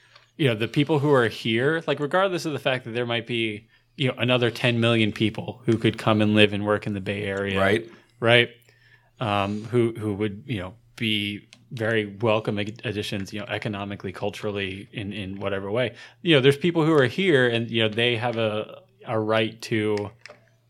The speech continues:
Speaker 1: you know, decide the, the playing field and say, like, and kinda shape their environment around them. And so Stanford is, is, and, and Palo Alto and, and Silicon Valley more broadly are very much places where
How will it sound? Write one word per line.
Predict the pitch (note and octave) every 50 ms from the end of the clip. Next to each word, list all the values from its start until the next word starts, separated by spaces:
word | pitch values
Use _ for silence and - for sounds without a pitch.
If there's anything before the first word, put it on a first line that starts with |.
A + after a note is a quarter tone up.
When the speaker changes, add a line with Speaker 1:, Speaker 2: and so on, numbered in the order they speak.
| _ _ _ _ _
Speaker 1:
you | - C3+ A#2
know, | A2
decide | G#2+ G#2+ B2+ A2 - - - A2+ A2+ A2+ A2 A2+ G#2+ G#2+
the, | A2 G#2+ G#2 G#2+ G2
the | G#2+ G2
playing | - - A#2 A2+ A2+ G#2
field | - - G#2 F#2 F#2+
and | G#2 G2+ -
say, | - G#2 G#2
like, | G#2 G2+ G2 G2 - - - -
and | - A#2+ G#2+
kinda | A2 G#2+ G2+
shape | - - - - B2 A2+ G#2+ A2 -
their | - A2 G#2
environment | G2+ G2+ G2+ G2+ G2+ G#2 G#2 G2+ G2+ G2 G2
around | G2 G2+ G2+ G#2 G#2+ G2+ G2+ G#2+
them. | A#2 - - C#3 - _ _ _ - - - _ _ - _ -
And | C#3 C3 B2 -
so | - C3 B2 A#2+ A#2+ A#2 A2+ A2+ - - _ _ _ _ _ _ _ _ _ _ _ _ - - _ _
Stanford | - - - - C#3+ C#3+ D3+ C#3+ - D#3 C#3+ C3+
is, | C3 B2+ A#2+ A2+ A#2
is, | - C#3 A#2+ A#2 A2+ A2+ A2 A2 G#2 - - - - - - - - - - - - - - - - - - - - - - -
and, | - C3+ A2+ G#2+ A2 G#2
and | A2 G#2+ G#2 G2+ G2+ G2+ - - _ _ _ _ _ _
Palo | - A#2 A2+ A2 A2
Alto | G#2 G#2+ G#2+ - G#2+ G2+
and, | G2+ G#2 G#2 G#2
and | G2 F#2 G2 F#2+
Silicon | - A#2+ A2 G#2 - A2 G#2 G2+
Valley | G2+ G2+ G2+ G2+
more | G2 G2+ G2 F#2+
broadly | F#2+ A2 G#2+ G#2 G#2 G2+ G2+ G2+ G2+ G2+ G#2+ - _ _ - - - _ _ _ _ _
are | - C3+
very | B2 B2+ C#3+ D3+ D#3
much | D3+ C#3 C3+ -
places | - C#3+ B2+ A#2+ - C#3 B2+ A2+
where | A2 G#2+ A2 A2 A2 A2 G#2+ G#2 G#2 G#2 G2